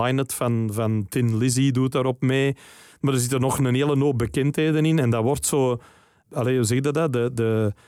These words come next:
de verteller is, eh, Richard Burton, die zo'n fantastische stem had. En ik heb dat toen allemaal beluisterd, zo op koptelefoon. En dan moest ik die een boek ook lezen. Dus dat was altijd zo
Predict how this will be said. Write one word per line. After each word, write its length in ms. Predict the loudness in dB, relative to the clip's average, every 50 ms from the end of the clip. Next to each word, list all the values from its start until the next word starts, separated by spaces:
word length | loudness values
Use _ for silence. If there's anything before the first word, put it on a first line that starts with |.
| _ _ _
de 160 | -4 -2 0
verteller 720 | 0 0 -2 -2 -2 -2 0 2 2 0 0 -2 -6 -8 -10 _ _
is, 400 | -2 0 0 0 0 -2 -4 -6 _ _
eh, 280 | _ -4 -2 0 0 0 0
Richard 440 | 0 0 -2 -2 -2 -2 -2 -2 -2
Burton, 520 | -2 -2 0 0 0 0 0 0 2 2 2
die 160 | 2 2 0
zo'n 280 | 2 2 2 0 0
fantastische 760 | 0 -2 -2 -2 -2 -2 -4 -4 -4 -2 -4 -2 -2 -2 -2 -2
stem 340 | -2 -2 -2 -2 -2 -2
had. 240 | -2 -4 -4 -6 -12 -12 -16 -20 -20 -20 -20 _ _ _ _ _ _ _
En 120 | _ -2 -2
ik 100 | 0 -2
heb 80 | 0
dat 140 | -2 -2 -2 0
toen 160 | 0 0 2
allemaal 260 | 2 2 2 0 0
beluisterd, 640 | 0 0 0 0 0 0 0 -2 -2 -2 -4 -4 -2
zo 100 | 0 0
op 180 | 0 0 -2 -4 -4
koptelefoon. 760 | -6 -6 -6 _ -2 0 0 0 0 0 -2 0 0 0 0 -2 -6 -20 -20 -20 _ _
En 140 | _ -2 0
dan 140 | 0 2 2
moest 260 | 2 2 2 0 0
ik 120 | -2 0 0
die 100 | 2 2
een 120 | 2 2
boek 220 | 0 0 0 0
ook 160 | -2 -2 0 0
lezen. 380 | 0 2 2 2 2 0 0
Dus 120 | 0 0 0
dat 120 | 0 0
was 140 | 0 0 0
altijd 320 | 0 -2 0 -2 -2 -2
zo 320 | 0 0 2 2 2 0